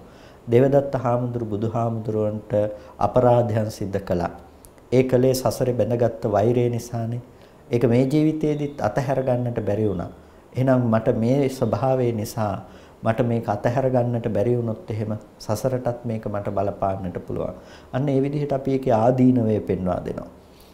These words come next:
ඊට පස්සේ තරහේ පවත්-, පැවැත්මට හේතුවක් බවට පත් වෙලා තියෙන්නේ පුද්ගල සංඥාව. මේ, මේ අහවල් මිනිස්සයාමයි කියන එක. අපි ඒක දකිනවා කෙලෙසයක් විදිහට.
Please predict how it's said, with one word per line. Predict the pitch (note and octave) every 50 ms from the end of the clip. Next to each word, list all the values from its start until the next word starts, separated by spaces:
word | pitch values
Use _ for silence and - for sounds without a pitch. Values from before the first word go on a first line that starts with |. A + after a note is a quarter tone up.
| - -
ඊට | - C3+ C3+ F3
පස්සේ | - F#3+ E3+ - - F3 F3
තරහේ | - A2+ A2 - C#3+ D3 E3 D#3
පවත්-, | - - A2+ G#2+ B2+ B2+ - -
පැවැත්මට | - - A#2+ B2 B2+ C3 C3 - - D#3+ D#3+ E3 D3
හේතුවක් | C3 A#2 A#2 A#2+ A#2+ - C#3+ C#3 C3+ - -
බවට | C#3+ C3+ C3+ C3 C3+ C3
පත් | - A2+ - - -
වෙලා | C3 C3 C3
තියෙන්නේ | B2+ - C3+ C3+ C3+ C3+ D3 D#3 F3+ G#3 A#3+ B3+ - - - - - - - - -
පුද්ගල | B2+ A#2+ B2 C3 D#3 D#3 D#3
සංඥාව. | D3+ D3+ - C3+ B2+ C3 C3 C3 B2+ B2 A2 E2+ C#2+ - - -
මේ, | - A#2 A#2+ B2
මේ | A#2+ B2+ C3 C3 B2+ -
අහවල් | - A2 A2+ B2+ C3 C#3 C3+
මිනිස්සයාමයි | B2 G#2+ G#2 B2+ B2 - - - C3+ C3 C3+ C3+ C3+ C3 B2+ A#2+ C3 C3 B2
කියන | - B2+ A#2+ G2 G2
එක. | F#2 - - - - - - - - - - - - -
අපි | C3+ - E3+ E3+
ඒක | E3 E3 E3+
දකිනවා | D3+ A#2+ G#2+ - - D3 D3+ E3 E3+ D#3+
කෙලෙසයක් | - - C3 C3 D#3 E3 D#3 - - C#3+ B2 - -
විදිහට. | - A2 G2+ G2 G2 F#2 -